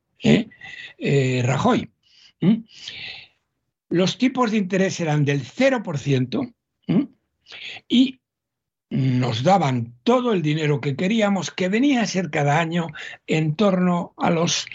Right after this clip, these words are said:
eh, entre, al, en torno a los ochenta mil millones de euros, ¿eh?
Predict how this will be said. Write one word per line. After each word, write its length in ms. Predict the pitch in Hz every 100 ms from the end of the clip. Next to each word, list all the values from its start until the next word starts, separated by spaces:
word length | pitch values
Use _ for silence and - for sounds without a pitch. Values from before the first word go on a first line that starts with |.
| - - - -
eh, 140 | 381
entre, 640 | - 220 170 156 196 214 -
al, 220 | 233 -
en 180 | 208 208
torno 300 | 247 208 175
a 60 |
los 240 | 156 139 147
ochenta 500 | - 143 123 120 131
mil 200 | 135 110
millones 420 | 98 101 113 113
de 80 | 101
euros, 440 | 92 175 - -
¿eh? 240 | - 131